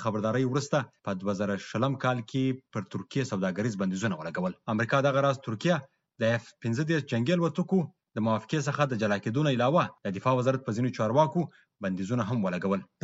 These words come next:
امریکا دریځ دا دی چې د روسیې سیستم د ناټو سازمان دفاعي نظام ته خطر متوجه کولی شي، خو انکره به د دې څخه انکار کوي. هغه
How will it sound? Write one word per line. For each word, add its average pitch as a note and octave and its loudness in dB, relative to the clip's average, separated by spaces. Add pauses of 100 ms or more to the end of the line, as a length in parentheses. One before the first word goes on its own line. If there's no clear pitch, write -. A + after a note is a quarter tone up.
امریکا D3+ 2
دریځ E3 0
دا E3 4
دی E3 2
چې C#3+ -4
د B2 0
روسیې B2 -2
سیستم B2+ 0 (200)
د A2 2
ناټو A2+ 0 (100)
سازمان A#2+ 2
دفاعي A2+ 0
نظام C3+ 0
ته C3 -2
خطر G#2+ -2
متوجه F#2+ -4
کولی F#2+ 0
شي، G2+ -2 (180)
خو G2 -2
انکره A#2 0
به B2+ 2
د A2 0
دې A2 0
څخه G#2 -8
انکار F#2+ 0
کوي. F#2+ -2 (240)
هغه E3+ 0